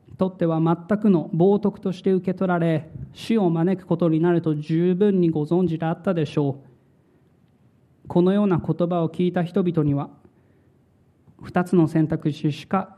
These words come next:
残されていませんでした。イエスを神の子として受け入れるか、あるいは冒涜者として憎むか、そのどちらかでしたって。イエス様が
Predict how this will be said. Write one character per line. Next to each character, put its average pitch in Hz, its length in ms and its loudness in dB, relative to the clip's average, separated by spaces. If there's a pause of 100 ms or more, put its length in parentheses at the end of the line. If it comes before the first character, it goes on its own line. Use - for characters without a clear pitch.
残 160 240 0
さ 151 140 -6
れ 147 100 -2
て 190 120 0
い 180 80 4
ま 151 120 2
せ 165 160 0
ん 156 80 4
で 151 100 -2
し - 120 -16
た。 143 140 -4 (640)
イ 160 60 4
エ 151 120 0
ス - 220 -6
を 160 320 0 (460)
神 170 240 2
の 156 140 0
子 156 120 -6
と 151 140 -4
し 147 120 -14
て 180 100 2
受 165 160 0
け 160 80 -2
入 151 80 0
れ 151 80 -2
る 147 120 -4
か、 135 240 -4 (600)
あ 151 140 -4
る 160 120 4
い 156 100 2
は 156 160 -2
冒 147 340 -2
涜 151 140 -4
者 147 140 -8
と 143 140 -4
し - 140 -18
て 190 220 -4 (380)
憎 160 300 2
む 143 100 -2
か、 139 240 -10 (420)
そ 156 180 -4
の 151 280 -4 (560)
ど 160 220 -2
ち 156 160 -8
ら 143 80 -6
か 160 200 -6
で 143 120 -4
し - 120 -18
た - 80 -10
っ 131 60 -10
て。 - 200 -20 (2250)
イ 175 140 2
エ 208 80 4
ス 208 140 -6
様 175 260 2
が 156 340 -2